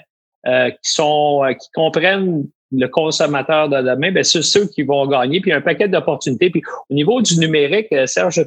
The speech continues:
peut-être juste pour renchérir, euh, moi, j'avais été là, j'avais été en Australie au mois de janvier, puis la restauration en Australie,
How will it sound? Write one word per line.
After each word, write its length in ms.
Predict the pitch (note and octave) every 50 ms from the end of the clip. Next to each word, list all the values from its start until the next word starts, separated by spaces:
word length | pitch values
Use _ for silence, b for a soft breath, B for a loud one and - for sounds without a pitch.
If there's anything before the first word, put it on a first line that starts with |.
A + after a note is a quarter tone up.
| - -
peut-être 180 | F#3 F#3+ - -
juste 260 | - G3 F#3+ - -
pour 160 | - D3+ B2+
renchérir, 800 | B2+ C3+ C#3 C3+ B2+ - - D3 C3+ A#2+ C3 D#3+ F#3 G3 G3 E3 B B B B B B B B _ -
euh, 520 | C3+ C3+ C3 B2+ B2+ C3 B2+ B2+ B2+ B2+ B2+ C3 C3 - - _ _ - - D3
moi, 140 | D#3 G#3+
j'avais 220 | G#3 F#3 F3 E3+ E3
été 160 | D#3+ F#3+ F3
là, 240 | F3 D3 C3+ B2+ - -
j'avais 280 | B2+ D3 C#3+ C#3+ D3+
été 160 | D3 D3 G#3
en 120 | G#3+ G#3 F#3 D#3+
Australie 640 | D#3 D3+ - E3+ D3+ D3 C#3+ C#3+ D3 F#3 G3 F#3+
au 80 | E3 C#3+
mois 160 | C#3+ D3+ D3
de 20 | C#3+
janvier, 640 | D#3+ D3+ C#3 C3 B2+ B2+ C3 C#3+ E3 F#3 G#3 G3 E3+
puis 240 | - D#3 C#3+ C3 B2+
la 140 | C3 B2+
restauration 600 | C#3 D#3+ E3+ - - E3 C#3+ D3+ C#3+ C#3+ A#3 A3+
en 120 | A3+ G3+ D#3+
Australie, 640 | D3 C3+ - - D#3 C#3 B2+ B2+ C#3 F3 G3+ A3